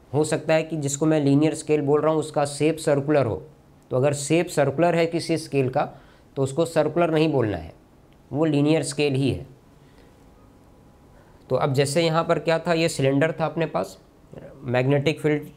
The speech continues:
से जो टॉर्क मिला उससे इसने घूमना शुरू कर दिया और ये जो सस्पेंशन वायर है इसने इसको रोक लिया,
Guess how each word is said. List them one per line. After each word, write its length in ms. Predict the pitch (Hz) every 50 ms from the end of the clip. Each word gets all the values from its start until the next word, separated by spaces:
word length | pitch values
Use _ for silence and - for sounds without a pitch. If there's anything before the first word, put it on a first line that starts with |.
| -
से 160 | - - 160 151
जो 120 | 143 156 147
टॉर्क 340 | 147 151 131 143 - -
मिला 200 | 160 160 160 165
उससे 240 | 156 143 147 - 151
इसने 220 | 139 139 - 143 135
घूमना 320 | 113 127 135 139 151 151
शुरू 200 | 147 147 160 156
कर 180 | 147 147 170 160
दिया 200 | 160 165 175 170
और 160 | 156 156 143
ये 120 | 135 135 135
जो 240 | 131 139 139 139 139 - - - -
सस्पेंशन 540 | - - 127 127 - 135 135 131 135 165 156
वायर 280 | 156 151 151 156 156 165
है 60 | 160
इसने 220 | 143 147 139 139 131
इसको 240 | 123 - - 165 208 - - - - -
रोक 240 | 120 147 139 - -
लिया, 240 | 104 98 90 90